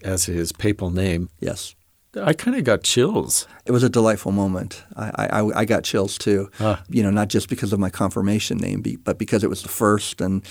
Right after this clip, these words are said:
Speaker 2: it was a statement. And Francis is, is one of those saints who does transcend denominational lines. And he does so for a very good reason, because he, he touches on issues, I think, that are meaningful to all of us.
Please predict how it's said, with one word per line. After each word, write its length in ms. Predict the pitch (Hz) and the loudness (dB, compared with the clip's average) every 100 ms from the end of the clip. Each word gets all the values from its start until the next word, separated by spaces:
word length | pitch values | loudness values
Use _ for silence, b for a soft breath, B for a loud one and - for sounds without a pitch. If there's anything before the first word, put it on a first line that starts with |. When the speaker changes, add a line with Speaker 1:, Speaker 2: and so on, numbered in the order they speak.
| B B B - | B B B -4
Speaker 2:
it 80 | |
was 160 | 104 101 | -2 -2
a 40 | 98 | -2
statement. 680 | - 120 104 82 107 - - | 2 4 4 2 -4 -8 -4
And 420 | 117 117 110 - | 2 4 4 2
Francis 460 | - - 170 - 143 | 0 4 4 4 2
is, 160 | 143 139 | 2 4
is 240 | 131 147 | 4 6
one 140 | 160 | 4
of 80 | 127 | 4
those 180 | 95 92 | 4 2
saints 300 | - 98 101 | 2 -2 0
who 100 | 120 | 0
does 240 | 113 113 | 2 2
transcend 800 | - - 107 107 - 101 101 98 - b b | 0 -2 0 0 0 0 0 -2 -8 b b
denominational 800 | 107 104 104 101 101 101 - 101 | 2 4 4 2 0 -2 -6 -4
lines. 540 | 101 104 95 107 - - B B - | -2 -2 -2 -6 -12 -16 B B 2
And 60 | |
he 60 | 123 | 6
does 200 | 151 - | 6 6
so 140 | 180 | 4
for 180 | 147 123 | 4 2
a 40 | |
very 180 | 110 120 | 4 4
good 160 | 127 104 | 4 2
reason, 380 | 113 139 95 - | 2 2 0 -4
because 280 | 107 113 | -4 -4
he, 160 | 101 98 - | -2 -4 -4
he 100 | - | -2
touches 380 | 117 107 113 | 0 0 0
on 120 | 107 101 | 2 0
issues, 320 | 101 113 98 | 0 0 -2
I 60 | |
think, 300 | 90 113 101 | -2 -2 -2
that 180 | - 98 | -2 -2
are 180 | 98 95 - B B - | -2 -6 -10 B B 0
meaningful 480 | 107 107 101 - | 4 4 4 0
to 120 | 95 - | -4 -2
all 280 | 98 104 110 | 2 4 2
of 100 | - | 0
us. 280 | - - | -4 -6